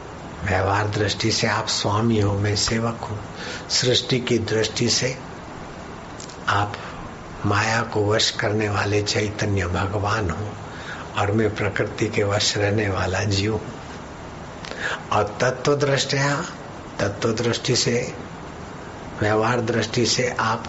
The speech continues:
कांच की केबिन में बैठे हो, अंदर और बाहर का देख रहे हो। मतलब माया में चैतन्य हो। हमारे दिल की भी जान-, अपने दिल को भी जानते हो, दूसरों को भी जानते हो।"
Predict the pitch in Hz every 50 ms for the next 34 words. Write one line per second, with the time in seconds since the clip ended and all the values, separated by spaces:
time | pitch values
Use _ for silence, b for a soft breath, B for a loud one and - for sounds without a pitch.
0 | - - 123 113 117 117 113 - - - - - 104 - 120 98 95 95 101 101
1 | 98 95 95 95 95 95 92 - - - 120 113 - - - - 110 110 110 107
2 | 104 107 110 117 110 107 104 95 101 101 95 98 98 101 104 101 104 107 104 101
3 | 101 98 95 - - 95 87 85 85 - - - - - - - - - - -
4 | - - - - - - - - - - - - - - - - - - - -
5 | - - - - - - - - - - - - - - - - - - - -
6 | - - - - - - - - - - - - - - - - - - - -
7 | - - - - - - - - - - - - 95 95 98 - 98 95 107 101
8 | 101 107 107 107 107 110 110 110 113 113 120 107 - - 98 95 95 - - 113
9 | 98 95 95 90 80 80 90 90 - - - - - - - - - - - -
10 | - - - 101 101 101 98 95 92 95 101 107 107 110 113 113 110 110 - 120
11 | 113 127 123 117 120 110 113 113 113 104 - - - - - 101 104 107 - -
12 | 101 101 113 113 113 117 120 113 117 - 120 113 117 123 120 123 120 113 113 117
13 | 113 - 135 135 131 120 117 120 113 110 - - 101 104 98 92 95 90 101 98
14 | 92 90 90 90 87 87 87 - - 95